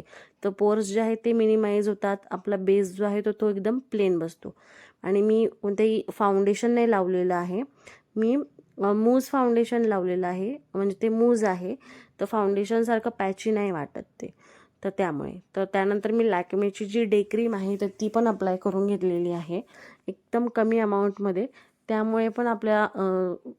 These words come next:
फेसला जो आहे तो ग्लो प्रोव्हाइड होतो आणि थोडी टिंट प्रोव्हाइड करतं, जेणेकरून जे काही, अ, ब्लॅक ब्लेमिशेस वगैरे असतील तर ते आपले हाईड होऊन जातात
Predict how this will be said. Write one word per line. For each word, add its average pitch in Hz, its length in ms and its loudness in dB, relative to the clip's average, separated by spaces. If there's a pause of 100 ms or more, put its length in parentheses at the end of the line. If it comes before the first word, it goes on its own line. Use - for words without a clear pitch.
फेसला 208 400 0
जो 202 100 0
आहे 208 140 0
तो 202 120 -4
ग्लो 202 340 2
प्रोव्हाइड 208 500 0
होतो 202 380 -2 (400)
आणि 208 260 0
थोडी 269 280 -2
टिंट 247 400 0
प्रोव्हाइड 180 480 2
करतं, 151 340 -6 (440)
जेणेकरून 214 480 0
जे 208 100 2
काही, 214 380 0
अ, 196 140 0
ब्लॅक 190 320 2
ब्लेमिशेस 196 720 -2
वगैरे 185 300 -2
असतील 190 380 -4 (560)
तर 220 140 0 (120)
ते 240 80 2
आपले 226 280 0
हाईड 254 380 2
होऊन 190 240 0
जातात 151 340 -4